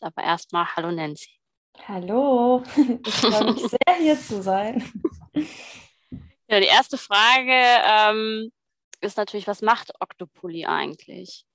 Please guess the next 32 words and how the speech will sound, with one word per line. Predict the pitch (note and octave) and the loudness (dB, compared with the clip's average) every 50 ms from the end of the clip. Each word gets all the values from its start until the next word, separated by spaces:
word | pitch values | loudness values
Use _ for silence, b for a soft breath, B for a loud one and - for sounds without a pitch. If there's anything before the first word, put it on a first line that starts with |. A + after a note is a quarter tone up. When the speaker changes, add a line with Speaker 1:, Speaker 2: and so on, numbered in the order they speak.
| _ _ _ _ _ _ _ _ _ _ | _ _ _ _ _ _ _ _ _ _
Speaker 2:
Ja, | C4+ D4 B3+ G3+ F#3 F#3+ G3+ | -4 0 0 2 2 0 -2
das | G3+ A3+ - | -4 -8 -8
ist | - | -8
eine | A#3+ B3 B3 | -8 -6 -6
gute | C#4+ C4 A#3 G#3 | -6 -8 -8 -12
Frage. | - - G#3 G3+ G3+ G3 F#3+ G3 G3+ G3 G3 G3+ - - | -14 -10 -8 -6 -6 -6 -8 -8 -8 -8 -8 -10 -10 -10
Ähm, | G#3 G#3 G3+ G3+ G3+ G3+ G3+ G3 G3+ - - - | -8 -8 -6 -6 -8 -10 -12 -14 -16 -14 -2 0
Octopoly | A#3 A#3+ A#3+ A#3+ - C4 B3+ - C4+ C4 B3 B3 A3+ | 2 2 2 0 -4 -6 -4 -2 -2 -2 0 0 -2
ist | A3 A3 - - A#3 | -4 -6 -8 -8 -8
ein | G#3+ G#3 G#3 G3+ G3+ G3+ G3+ G3+ | -6 -4 -4 -4 -6 -6 -10 -12
Slow | - - A3 G#3 G3+ | -12 -8 -6 -6 -6
Fashion | G3 - A3 G#3+ G#3 - C4+ B3+ B3+ | -6 -4 -4 -6 -4 -2 -2 0 2
Label | C4 C4+ C4+ C#4 C4+ C4 C#4+ D4 D#4 F#4 G#4 G#4 | 2 2 2 2 0 0 0 0 0 -2 -4 -6
für | - - G#3+ | -10 -14 -12
Kindermode | - - A#3+ A#3 A3+ A#3+ A#3+ A#3+ B3 B3+ C4+ C4 C#4 D4 D#4 G4 B B B B B B B B B B B | -8 -6 -4 -2 0 0 0 2 2 2 2 0 0 -2 -4 -4 B B B B B B B B B B B
und | - C4 C#4 C#4+ C4 | 0 2 2 2 4
wir | C#4+ B3+ | 4 4
machen | B3+ B3+ B3+ C4 B3+ | 4 4 4 4 4
mitwachsende | C4 C4+ C4 C4+ A#3+ A#3+ A#3+ A#3+ - - A#3 A3 A3 A3 | 4 2 2 0 -2 -2 -2 -4 -10 -14 -12 -10 -10 -8
Kinderkleidung, | - D4 D4 C#4+ C4+ C4 C4 - A#3+ A#3+ A#3+ A#3+ A#3+ A#3+ A#3 A3+ A3+ A#3 A3+ A3+ A#3 - - | -4 -2 -2 0 -2 -2 -4 -6 -4 -2 0 0 0 -2 -4 -6 -6 -6 -8 -8 -10 -10 -10
ähm, | G#3 G#3 G#3 G3+ G3+ G3+ G3+ G3 G3+ A3+ - | -10 -8 -8 -10 -10 -10 -12 -12 -14 -10 -4
aus | - A3 G#3+ - - | -4 -4 -4 -4 -4
Stoffresten, | - C4+ C4+ C4 - - A3+ A3 A3 A3 - - - - A3+ A3 A3 A3 A3 A3 | -2 -2 -2 -2 -4 -6 -6 -4 -4 -6 -8 -12 -10 -6 -6 -4 -4 -4 -4 -4
aus | A#3 G#3+ G#3 - - | -4 -6 -6 -4 0
all | - G#3 G#3+ A3 G#3+ | 2 2 2 2 0
dem, | G#3+ G#3+ G#3+ G#3+ G#3 | -2 -4 -4 -4 -4
was | G#3 G#3+ G#3 - - | -6 -6 -8 -8 -14
quasi | - - G#3+ G#3+ G#3+ G#3 G3 G3 G#3 G#3 G3+ | -10 -6 -2 0 0 0 -2 -4 -6 -6 -6
im | - - G3+ F#3+ F#3+ G3 F#3+ F#3+ | -6 -6 -6 -6 -6 -8 -8 -10
Stoffkreislauf | - - - A3+ A3 - - - - G#3 G#3+ G#3+ G#3 - G#3 G3+ G3+ - | -10 -8 -6 -6 -6 -8 -12 -10 -6 -6 -6 -6 -6 -6 -8 -8 -4 -4
übrig | C4 B3 A#3+ A#3 A#3 G#3 - - | -2 -4 -2 -4 -8 -14 -12 -6
bleibt, | - G#3+ G#3 G#3 G#3 G#3 G#3 G3+ G#3 | -2 0 0 2 0 0 -2 -6 -10